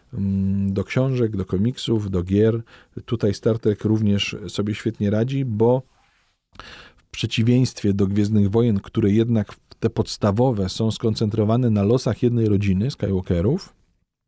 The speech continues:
i przeprowadzeniu tej, e, tej rodziny przez, em, wielkie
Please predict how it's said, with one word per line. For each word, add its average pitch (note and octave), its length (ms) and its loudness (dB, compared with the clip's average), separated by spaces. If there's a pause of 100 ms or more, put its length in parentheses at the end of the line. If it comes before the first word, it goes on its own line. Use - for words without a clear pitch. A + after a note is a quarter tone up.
(340)
i G2 120 2
przeprowadzeniu F#2+ 680 0
tej, F#2 220 -2 (520)
e, G2 180 2
tej F#2+ 220 2
rodziny F#2+ 400 2
przez, - 520 -4
em, F2+ 540 0
wielkie G2 460 -2